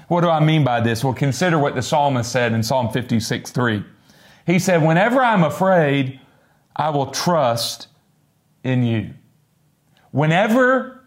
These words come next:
I'm afraid, I will trust in you. So notice what the psalmist did.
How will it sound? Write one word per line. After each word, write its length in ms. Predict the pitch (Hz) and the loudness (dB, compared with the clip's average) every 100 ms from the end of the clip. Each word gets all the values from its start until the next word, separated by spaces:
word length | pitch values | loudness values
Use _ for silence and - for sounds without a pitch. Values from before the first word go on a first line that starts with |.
| _ | _
I'm 240 | - 180 180 | -2 2 0
afraid, 720 | 175 170 160 131 120 127 127 - _ _ - | 0 -2 2 2 0 -2 -6 -18 _ _ -8
I 120 | 139 | -2
will 160 | 143 127 | 0 -2
trust 440 | - 170 135 - | -2 0 0 -2
in 120 | 135 127 | -4 -2
you. 320 | 127 101 - - _ _ _ _ _ _ _ _ - | -2 -2 -6 -18 _ _ _ _ _ _ _ _ -8
So 180 | 160 | -2
notice 320 | 160 175 170 143 | 2 2 2 0
what 140 | 160 | -2
the 80 | 143 | -2
psalmist 480 | 165 147 139 117 127 | 0 0 0 -2 -2
did. 320 | 123 101 | -2 -4